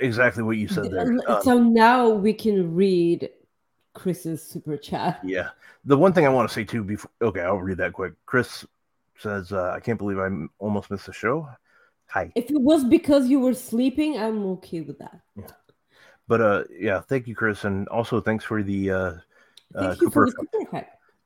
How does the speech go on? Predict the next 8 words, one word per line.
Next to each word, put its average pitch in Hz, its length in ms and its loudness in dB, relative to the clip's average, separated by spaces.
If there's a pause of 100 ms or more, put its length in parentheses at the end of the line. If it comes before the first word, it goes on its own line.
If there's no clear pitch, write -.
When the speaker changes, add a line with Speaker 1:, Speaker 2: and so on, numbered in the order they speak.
(140)
Speaker 1:
The, 113 460 4 (340)
um, 90 460 -2 (2000)
the 127 100 2
one 165 120 8
thing 190 140 8
about 120 280 4
Jungle 123 280 0
Boy 135 300 0